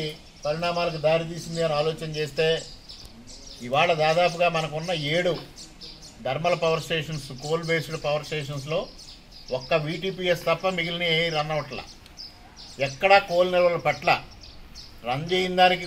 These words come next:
కోల్ నిల్వలు ఎందుకు అని మనకు సింగరేణి నుంచి అలాట్‌మెంట్ ఉన్నా కూడా తీసుకునే పరిస్థితి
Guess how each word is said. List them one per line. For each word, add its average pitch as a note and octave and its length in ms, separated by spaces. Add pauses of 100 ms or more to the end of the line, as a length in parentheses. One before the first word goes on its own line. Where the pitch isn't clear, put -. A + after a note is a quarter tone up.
కోల్ E3+ 260
నిల్వలు E3+ 320
ఎందుకు E3+ 280 (100)
అని E3 200 (680)
మనకు C#3 280
సింగరేణి E3 480
నుంచి D#3+ 220
అలాట్‌మెంట్ D#3+ 500
ఉన్నా E3 240
కూడా D#3+ 220 (840)
తీసుకునే F#3 440
పరిస్థితి D#3+ 300